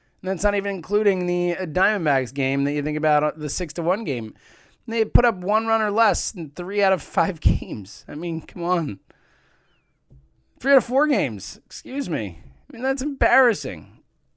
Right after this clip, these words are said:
That is embarrassing. They get beat six one, five nothing, three one in a span of four games. It's really bad. This is a lineup that was supposed to,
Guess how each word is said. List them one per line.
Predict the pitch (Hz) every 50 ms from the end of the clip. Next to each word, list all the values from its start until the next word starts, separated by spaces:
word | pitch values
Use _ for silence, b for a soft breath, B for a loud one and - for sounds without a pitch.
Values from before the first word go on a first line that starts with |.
| _ -
That | 269 359
is | 330 320
embarrassing. | 269 202 156 139 - - 190 202 185 170 147 120 120 117 127
They | 160 190
get | 214 208 165
beat | 214 196 160 -
six | - - - 285 294 294 285 - 247
one, | 247 226 226 226 214
five | - - - 226 220 220 220 208
nothing, | 214 208 202 180 170 202 196 180
three | 165 - 190 185 190 185
one | 175 165 170 151 139 131
in | 127 127
a | 117
span | - - 160 147 143
of | 143 -
four | - - 139 127 113
games. | 110 101 78 65 - - - _ _ _ _ _ _ _ _ _ _ _ _ _ _ _ _ _ _ _ _ _ _ _ _ _ _ _ _ _ _ _ _ _ _ _ _ _ _ _ _ _ _ _ _ _
It's | _ -
really | 156 175 190 202
bad. | 196 202 190 190 160 107 92 85 _ _ _ - - _ _ _ _ _ _ _ _ _ _ _ - - -
This | 123 135
is | 139
a | 175
lineup | 175 165 165 170 175 185 156 -
that | 147 143 143
was | 151 143 139
supposed | - - 143 143 160 139 -
to, | - 160 156